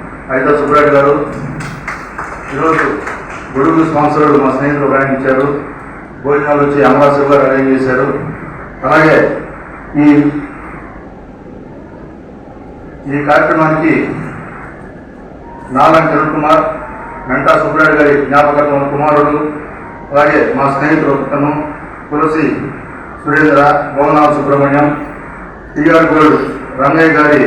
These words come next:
జ్ఞాపకార్థం అల్లుళ్ళు ఈ కార్యక్రమానికి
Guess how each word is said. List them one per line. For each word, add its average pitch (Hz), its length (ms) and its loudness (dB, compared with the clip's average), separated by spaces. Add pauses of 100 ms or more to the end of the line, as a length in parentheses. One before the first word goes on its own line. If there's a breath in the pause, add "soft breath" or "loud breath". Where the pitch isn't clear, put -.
(720)
జ్ఞాపకార్థం 147 600 4
అల్లుళ్ళు 147 400 6 (1040)
ఈ 135 120 -4
కార్యక్రమానికి 147 640 4